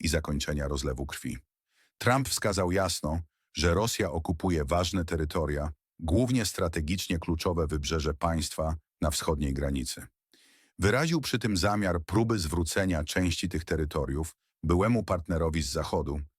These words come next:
co jest odważną i potencjalnie kontrowersyjną deklaracją, mającą na celu zdobycie punktów politycznych w kraju i za granicą. Co więcej, Trump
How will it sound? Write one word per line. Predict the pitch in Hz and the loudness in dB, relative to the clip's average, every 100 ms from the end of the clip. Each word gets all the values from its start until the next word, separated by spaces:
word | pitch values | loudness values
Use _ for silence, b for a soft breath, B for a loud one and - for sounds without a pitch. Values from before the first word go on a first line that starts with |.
| _ _ - | _ _ -6
co | - | 0
jest | 104 87 | 2 2
odważną | - 85 76 92 104 101 98 | -2 -2 0 0 0 0 -2
i | 82 | -2
potencjalnie | 85 85 82 92 87 82 | -2 -2 -2 0 0 0
kontrowersyjną | 80 95 82 82 78 76 - 95 82 76 | 0 -2 0 0 0 -2 0 0 0 -2
deklaracją, | 73 73 73 71 - 69 67 _ _ _ _ | -2 -2 -2 -2 -4 -4 -6 _ _ _ _
mającą | 80 82 90 87 85 | 2 4 4 2 0
na | 78 | 0
celu | - 90 85 78 | 0 0 2 2
zdobycie | 78 78 87 80 | 0 0 0 -4
punktów | 78 98 87 80 | 0 0 0 -4
politycznych | - 78 76 80 - 69 - | -2 -2 0 -2 -4 -6 -8
w | |
kraju | - 80 73 73 73 82 | -4 -2 0 -2 -4 -6
i | - | -4
za | 71 | -4
granicą. | 67 65 64 - 64 - _ B B - | -4 -2 -4 -6 -10 -14 _ B B -4
Co | - 117 | 2 4
więcej, | 160 165 131 82 76 | 4 4 2 -2 -2
Trump | - 113 120 120 | 0 2 2 0